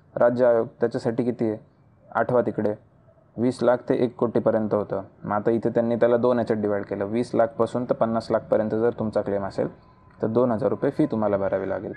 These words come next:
त्याच्यानंतर पन्नास लाखापासून एक करोडपर्यंत जर तुमचा क्लेम असेल तर तुम्हाला चार हजार रुपये फी भरावी लागेल.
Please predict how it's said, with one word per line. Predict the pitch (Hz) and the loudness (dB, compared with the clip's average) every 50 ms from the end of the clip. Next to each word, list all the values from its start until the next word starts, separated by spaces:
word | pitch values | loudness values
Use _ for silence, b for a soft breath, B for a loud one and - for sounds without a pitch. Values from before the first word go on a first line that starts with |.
| - - - - - - - - - - - - - - - - - - - - | -14 -20 -20 -20 -20 -20 -20 -20 -20 -20 -20 -20 -20 -20 -20 -20 -20 -20 0 2
त्याच्यानंतर | 110 113 - - 135 131 110 101 95 - - - 156 - - - - - - | 2 2 4 2 0 0 0 -2 -2 -4 -6 -6 -6 -16 -20 -20 -20 -2 0
पन्नास | 113 113 120 139 139 - | 0 2 2 0 0 0
लाखापासून | 135 123 - - 123 - 123 - 135 123 - | -2 0 0 0 0 0 -2 0 -2 -2 0
एक | 143 135 - - | -2 -2 0 0
करोडपर्यंत | 117 117 110 - 107 104 104 101 98 | 0 0 2 0 0 0 0 -2 -2
जर | 101 101 101 98 - | -2 -2 -2 -4 -4
तुमचा | 98 101 98 - | -8 -4 -4 -4
क्लेम | 98 - 101 95 95 92 | -2 -2 -4 -4 -6 -8
असेल | 92 - 123 180 - - _ _ _ _ _ _ _ _ _ _ _ _ _ _ _ _ - _ | -6 -4 -4 -4 -4 -8 _ _ _ _ _ _ _ _ _ _ _ _ _ _ _ _ -16 _
तर | - 110 - | -8 -6 -6
तुम्हाला | 117 104 101 101 101 131 147 | -4 -4 -2 0 0 0 0
चार | - - 170 156 | 2 0 2 2
हजार | 135 117 113 110 | 2 2 2 0
रुपये | 107 - - 107 | 0 0 -2 -4
फी | - - 104 | -2 -2 0
भरावी | 101 101 95 95 98 98 | 0 0 0 0 -2 -2
लागेल. | 101 95 98 98 | -4 -4 -4 -6